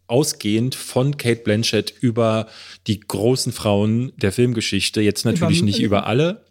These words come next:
Speaker 2: Meine Lieblingsschauspielerin
Speaker 1: Genau.
Speaker 2: habe ich genommen, nicht nur
Speaker 1: Ja,
Speaker 2: die
Speaker 1: ja, genau.
Speaker 2: großen.
Speaker 1: Ich meine, das sind ja dann auch, das sind ja dann die großen Frauen der Filmgeschichte,
Speaker 2: Für
Speaker 1: weil
Speaker 2: mich,
Speaker 1: wir haben
Speaker 2: für mich.
Speaker 1: so krasse,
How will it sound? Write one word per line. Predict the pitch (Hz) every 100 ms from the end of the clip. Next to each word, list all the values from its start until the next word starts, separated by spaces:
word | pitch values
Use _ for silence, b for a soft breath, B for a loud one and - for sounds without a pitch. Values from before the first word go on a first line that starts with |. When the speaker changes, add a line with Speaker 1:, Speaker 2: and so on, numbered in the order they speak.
| _
Speaker 2:
Meine | 190 175 202 240
Lieblingsschauspielerin | 185 - 165 156 170 151 - 151 110 92
Speaker 1:
Genau. | 147 151
Speaker 2:
habe | 143
ich | 143
genommen, | - 147 143
nicht | 147 165
nur | 247
Speaker 1:
Ja, | 156
Speaker 2:
die |
Speaker 1:
ja, | 190
genau. | 175 175
Speaker 2:
großen. | 101 160
Speaker 1:
Ich | 117 -
meine, | 131 127 127
das | 123 117
sind | 143
ja | 143
dann | 127 120
auch, | 120
das | - 120
sind | 151 175
ja | 95
dann | 87
die | 87
großen | 90 92 92
Frauen | 104 - 92
der | 87
Filmgeschichte, | - 95 87 98 -
Speaker 2:
Für | 101
Speaker 1:
weil | 95
Speaker 2:
mich, | 85
Speaker 1:
wir | 110
haben | 120 120
Speaker 2:
für | 185
mich. | 135
Speaker 1:
so | 127
krasse, | 131 - 139 135